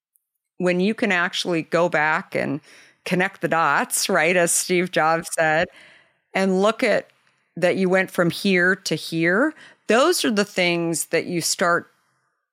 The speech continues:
I th-, to figure out, how do I tie purpose into that? Like, what is it, like, how I got better at that? And that makes it that much more fun, um,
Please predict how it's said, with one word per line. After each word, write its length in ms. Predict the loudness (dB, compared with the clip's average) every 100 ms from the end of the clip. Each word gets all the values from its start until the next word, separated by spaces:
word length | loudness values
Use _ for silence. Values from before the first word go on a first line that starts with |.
| _ _ -10
I 60 |
th-, 600 | -10 -10 _ _ _ -12
to 100 | -6
figure 340 | -2 -2 0 2
out, 360 | 2 2 0 -4 _ _
how 180 | -4 0
do 120 | 2
I 100 | 0
tie 300 | -2 -2 -2
purpose 560 | -2 -6 -4 -4 -4
into 200 | -4 -6 -6
that? 360 | -4 -4 -4 _ _
Like, 200 | -6 -4
what 320 | -2 0 4
is 280 | 2 2 0
it, 300 | 0 0 _ _ _ _ _ _ _ _ _ _ _ _ -2
like, 180 | -2 0
how 240 | 0 2
I 120 | 4
got 260 | 2 0 0
better 460 | 0 2 2 2 0
at 240 | -4 -2
that? 340 | -2 0 -2 -4 _ _ _ _ _ -4
And 520 | -2 0 0 -2 -6 -14
that 260 | -2 -2 0
makes 380 | 0 0 -2 -2
it 220 | -2 -2
that 200 | -2 0
much 280 | -2 -4 -2
more 480 | 0 2 2 0 -6
fun, 640 | -4 0 0 -2 -6 -12 _ _ _ _ _ _
um, 560 | -2 0 -2 -4 -10